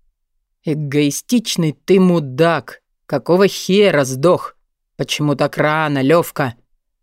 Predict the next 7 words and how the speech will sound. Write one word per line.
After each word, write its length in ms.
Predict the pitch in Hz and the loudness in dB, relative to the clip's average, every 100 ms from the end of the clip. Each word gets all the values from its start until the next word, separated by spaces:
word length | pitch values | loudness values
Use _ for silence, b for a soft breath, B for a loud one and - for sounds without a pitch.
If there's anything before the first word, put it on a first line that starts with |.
| _ | _
Ты 140 | - 151 | -4 -2
должен 560 | 143 180 180 185 175 | 2 4 4 2 2
был 160 | 175 165 | 2 2
бороться, 600 | 156 165 143 117 - 120 _ | 0 0 0 -2 -6 -6 _
ты 100 | 170 | -2
же 140 | 147 | 0
Царев. 680 | 165 - 190 202 151 - - | -2 -2 2 4 2 -2 -18